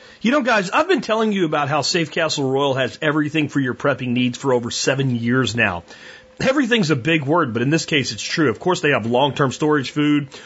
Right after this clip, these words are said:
water purification equipment, shelters, solar and wind components, and more.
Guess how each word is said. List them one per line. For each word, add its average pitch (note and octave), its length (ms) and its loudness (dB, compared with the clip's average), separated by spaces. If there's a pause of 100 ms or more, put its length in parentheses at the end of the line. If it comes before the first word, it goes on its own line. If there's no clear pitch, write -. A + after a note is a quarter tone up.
(160)
water C#3+ 260 2
purification C#3 760 -2
equipment, C#3 600 0
shelters, C3+ 640 0
solar D3 340 0
and C3 80 0
wind C3 140 0
components, C3 500 -2
and G#2+ 100 -4
more. A#2+ 380 0